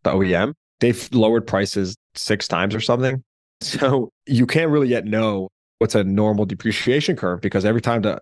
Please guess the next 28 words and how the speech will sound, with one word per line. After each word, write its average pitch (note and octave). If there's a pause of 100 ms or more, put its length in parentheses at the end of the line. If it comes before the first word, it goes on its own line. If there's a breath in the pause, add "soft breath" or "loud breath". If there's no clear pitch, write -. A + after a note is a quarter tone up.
(120)
new G#2+
car G2
is F#2+
lower F#2+
in G2
price, E3
the G2
used C3
car F#2 (120)
is - (180)
obviously G2
worth F#2+
less. D#2+ (220)
So G2+
they've B2+
come B2
down, G#2 (240)
I E2+
think, G2
thirty-five G#2
plus -
percent G2
in F#2
the F#2
last F#2+
year, F#2+ (200)
which -
is G#2